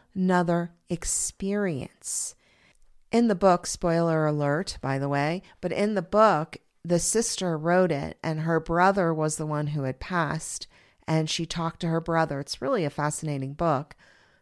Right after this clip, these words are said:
But in that, the sister was in this really tumultuous karmic relationship with her brother.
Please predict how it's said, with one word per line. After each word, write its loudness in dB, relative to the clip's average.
But 0
in 4
that, 0
the 4
sister 0
was 4
in 4
this 0
really 2
tumultuous 2
karmic -4
relationship 0
with -4
her -4
brother. -4